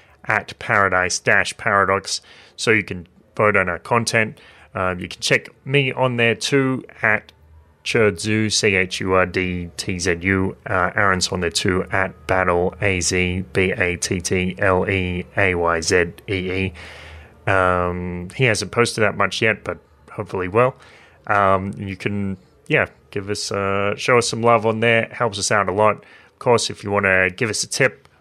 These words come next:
we appreciate that too. So you can jump on to donate dot the paradise paradox dot com. And for every dollar that you send us,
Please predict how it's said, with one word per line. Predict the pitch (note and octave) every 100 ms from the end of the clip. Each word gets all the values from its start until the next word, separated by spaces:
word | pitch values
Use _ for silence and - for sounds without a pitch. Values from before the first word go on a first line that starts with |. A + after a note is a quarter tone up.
| _
we | G#2
appreciate | - G2 F#2 F#2 F2
that | F2+ F2
too. | - G2 F2
So | - F2 E2+
you | F2
can | - F2 D#2+
jump | - F2+ -
on | F2+ E2
to | G2+ F#2
donate | F2+ F#2+ F2+ F2 F2 -
dot | F#2+ F#2+
the | -
paradise | - B2+ A2+ G2 -
paradox | - G2 F#2+ F2+ -
dot | G2 -
com. | B2 A2+ G2 - - - - - - _ _ _ _ _ _ _ _ -
And | E3+ E3 D#3 E3 D3+ E3 D#3 D#3+
for | - B2+ B2
every | B2+ A#2 C3+ C3 B2 A#2 A2+ _ _ _ _ -
dollar | A#2+ B2 A#2+
that | A#2 A#2
you | G#2+
send | - B2+ B2
us, | B2+ -